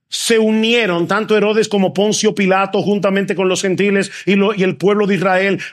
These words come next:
contra tu santo hijo, Je-, siervo Jesús,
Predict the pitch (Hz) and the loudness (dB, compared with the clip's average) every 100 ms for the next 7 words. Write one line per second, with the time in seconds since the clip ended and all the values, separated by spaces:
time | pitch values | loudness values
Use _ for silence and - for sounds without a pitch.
0 | _ 226 240 240 240 226 208 220 220 214 | _ 0 0 0 -2 0 -2 0 -2 0
1 | 214 202 220 208 208 196 214 - 208 220 | 0 2 2 0 0 0 -4 0 0 0
2 | 196 185 214 185 | 0 0 0 -2